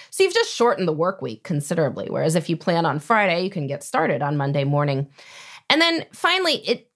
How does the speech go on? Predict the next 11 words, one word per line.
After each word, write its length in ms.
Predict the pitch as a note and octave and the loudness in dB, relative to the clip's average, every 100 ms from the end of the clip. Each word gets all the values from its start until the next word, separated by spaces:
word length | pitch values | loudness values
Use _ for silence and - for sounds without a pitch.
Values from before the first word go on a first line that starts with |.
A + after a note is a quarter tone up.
| _ _ _ - | _ _ _ -8
helps 320 | - A4+ - | 0 2 2
solve 440 | - - F#3 G3 F3+ | -2 2 4 4 2
that 200 | E3 - | 0 0
issue 520 | D#3+ - F#3 F3 D3+ - | -4 -2 -2 0 -2 -2
of 100 | E3 | 0
what 140 | E3+ | 0
people 240 | G#3+ F3 | 0 -2
call 200 | D#3 D3 | 0 0
the 80 | D3 | 0
Sunday 400 | D3+ - D#3 D3+ | -2 -2 0 0
scaries, 720 | D#3 - C3 C3 D#3+ B3+ - | -2 -4 -4 -2 -2 -2 -4